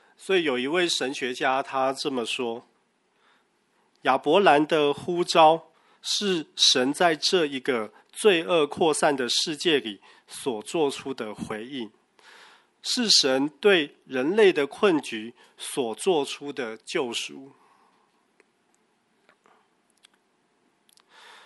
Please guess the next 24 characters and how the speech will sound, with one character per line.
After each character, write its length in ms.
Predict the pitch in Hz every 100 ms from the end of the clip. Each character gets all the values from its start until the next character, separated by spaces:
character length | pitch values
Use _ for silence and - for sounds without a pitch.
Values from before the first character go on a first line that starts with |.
| _
所 160 | - 247
以 220 | 220 196 _ _
我 100 | 156
认 140 | 196 247
为 160 | 202
说， 460 | 196 202 196 208 - _
我 80 | 139
们 100 | 156
要 140 | 220
先 340 | 208 - 196 196
花 360 | - 214 220
一 100 | 226
点 260 | 196 151 135
时 300 | - - 151
间 320 | - 170 160 - - - - - - _ _ _ _ _ _ _ _ _ _ _ _
了 120 | 170
解 220 | 214 190 165
亚 160 | 147
伯 100 | 156
兰 160 | 190 151
这 160 | -
个 120 | 240 202
时 240 | - 139
代 320 | 196 151 110